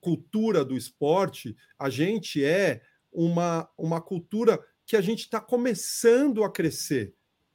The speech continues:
Quando a gente pega os melhores tempos, né? O Brasil, hoje, o nível que a gente tem de corrida, amador, tá? Não tô falando profissional.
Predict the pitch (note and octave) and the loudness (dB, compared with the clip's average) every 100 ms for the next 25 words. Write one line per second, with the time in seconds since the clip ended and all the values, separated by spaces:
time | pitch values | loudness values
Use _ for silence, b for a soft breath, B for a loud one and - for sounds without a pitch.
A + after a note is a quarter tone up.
0 | _ - F3 F#3 F#3+ - F3+ F3+ D#3 C3 | _ 0 4 4 4 -2 -2 2 4 2
1 | A#2+ - b C#3 E3+ E3 E3 G#3 C#4 F3 | -2 -8 b -6 0 2 4 4 2 0
2 | - F#3+ F3 - A#2+ C3 E3 D#3+ B B | 2 2 2 -2 -4 0 0 -2 B B
3 | C#3 D3 D3 A#2 D3+ A3+ G3 D3+ F3+ G3+ | -2 0 0 -2 -2 -2 0 2 4 4
4 | A2+ A2+ G2+ b - D3 D#3+ G#3+ B3+ D#3 | 2 -8 -12 b -6 -2 0 2 0 2
5 | D3+ G#2+ - C#3+ C#3+ - - D3 C#3 C3 | 0 0 -6 -6 -6 -8 -4 -2 -4 -4
6 | D#3+ B2 C#3+ E3+ C3+ - - D#3 G#3+ C4 | -4 -2 -2 -2 -2 -6 -8 -4 0 0
7 | F#3 F3 F#3+ E3+ - E3 A3 D3+ F3 E3+ | 2 4 4 2 -2 -2 -2 -4 -6 -6
8 | F#3 F#3+ G3+ A3 - A3 F#3+ D#3 A#2+ | -4 -4 -4 -6 -4 -4 -2 -2 -4